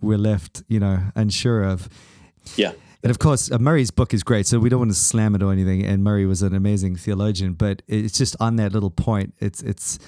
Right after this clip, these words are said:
Speaker 1: yeah,
Speaker 2: Yeah,
Speaker 1: it's,
Speaker 2: he had
Speaker 1: it's
Speaker 2: some good intentions, but
Speaker 1: Yeah.
Speaker 2: he, he was, uh, a bit wobbly in his definitions, and he opened a door there.
Speaker 1: Mm.
Speaker 2: Yeah.
Speaker 1: And, uh, w-, w-, so what is some of the, I mean, the Christology gets affected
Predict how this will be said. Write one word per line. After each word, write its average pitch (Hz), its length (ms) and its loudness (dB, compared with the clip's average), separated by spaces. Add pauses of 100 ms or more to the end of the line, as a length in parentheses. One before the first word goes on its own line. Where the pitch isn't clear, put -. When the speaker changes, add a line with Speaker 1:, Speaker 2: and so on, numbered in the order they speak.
(220)
Speaker 1:
yeah, 107 160 2
Speaker 2:
Yeah, 131 120 6
Speaker 1:
it's, - 80 -2
Speaker 2:
he 156 100 0
had 151 60 6
Speaker 1:
it's 151 80 -2
Speaker 2:
some 143 100 -6
good 160 140 2
intentions, 156 600 -4
but 127 140 -6
Speaker 1:
Yeah. 131 100 -4
Speaker 2:
he, 120 420 -6 (180)
he 120 120 -2
was, 113 340 -2
uh, 110 160 0
a 107 40 -4
bit 113 160 -8
wobbly 117 260 -2
in 107 80 -4
his 104 120 -8
definitions, 113 720 -8
and 104 160 -16
he 101 80 -12
opened - 280 -10
a 101 60 -20
door 104 220 -10
there. - 640 -16
Speaker 1:
Mm. 95 320 -12
Speaker 2:
Yeah. 95 140 -10
Speaker 1:
And, 135 220 0
uh, 147 80 0
w-, 147 220 -6
w-, 143 240 -14
so 156 280 -2
what 170 360 -2
is 208 120 -2
some 170 160 0
of 156 80 0
the, 117 260 -2 (720)
I 120 60 -2
mean, 120 160 2
the 117 60 0
Christology 135 720 0
gets 95 240 -2
affected 101 520 -6